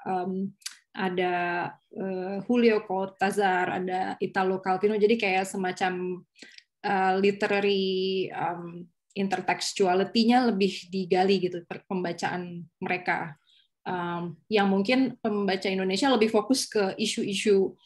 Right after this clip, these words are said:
sosiopolitik, karena itu yang lebih relevan kan buat pembaca Indonesia gitu. Sementara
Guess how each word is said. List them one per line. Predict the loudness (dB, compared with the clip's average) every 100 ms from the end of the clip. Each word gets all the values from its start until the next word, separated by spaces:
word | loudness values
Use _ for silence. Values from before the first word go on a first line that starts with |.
| _ _ _ _
sosiopolitik, | -6 -2 2 2 4 2 0
karena | -2 -2
itu | -2 0
yang |
lebih | 0 2 2
relevan | 2 0 2 2 2
kan | 2 2 0
buat | -2
pembaca | -6 -8 -8 -8
Indonesia | -8 -8 -8 -6 -6 -4 -4 -4
gitu. | -8 -8
Sementara | -6 -6 -2 0 2 2 0